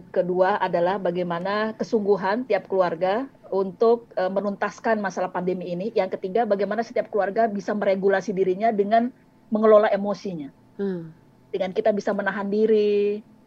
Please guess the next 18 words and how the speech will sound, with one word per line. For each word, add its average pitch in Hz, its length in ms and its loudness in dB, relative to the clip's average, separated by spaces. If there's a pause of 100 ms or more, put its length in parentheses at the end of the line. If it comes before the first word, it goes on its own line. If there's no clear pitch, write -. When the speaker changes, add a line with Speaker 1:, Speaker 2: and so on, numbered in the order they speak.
Speaker 1:
ya 180 160 -4
kan? 196 320 -6
Oke, 190 360 0
kita 170 240 -4
punya 190 220 -4
tujuan 185 300 -2
sama 180 400 -6
supaya 180 320 -4
pandemi 180 400 -6
ini 180 80 -10
segera 175 280 -8
berlalu. 175 600 -2 (400)
Ya, 175 280 -2 (400)
ya 165 300 -6
kita, 226 540 -2 (160)
kalau 165 180 -6
saya 175 160 -8
Muslim, 220 460 2